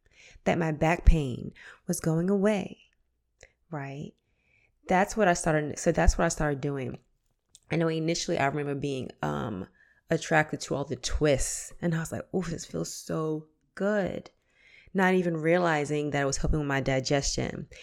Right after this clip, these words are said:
and massaging my organs and just all the absolutely wonderful things. But it's like, there's that one thing that draws you in. You never even notice why. You might ask God for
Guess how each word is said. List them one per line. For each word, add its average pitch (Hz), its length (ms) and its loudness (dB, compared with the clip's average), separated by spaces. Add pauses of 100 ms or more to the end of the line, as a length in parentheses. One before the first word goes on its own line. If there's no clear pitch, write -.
(160)
and 151 100 -2
massaging 147 460 0
my 143 80 -2
organs 139 480 -6
and 147 80 -4
just 160 240 -2
all 180 220 -4
the 180 140 -4
absolutely - 360 -4
wonderful 156 400 -6
things. - 480 -10 (360)
But 190 80 0
it's 185 140 -6
like, 175 300 -4
there's 190 240 0
that 196 260 -2
one 175 460 -2
thing 180 300 -4
that 175 180 -8
draws 160 640 -6
you 156 220 -8
in. 156 460 -8 (400)
You 196 80 -4
never 202 160 -2
even 214 200 -2
notice 196 320 -4
why. 180 240 0
You 170 140 -4
might 170 240 -4
ask 170 260 -2
God 160 320 -4
for 147 520 -8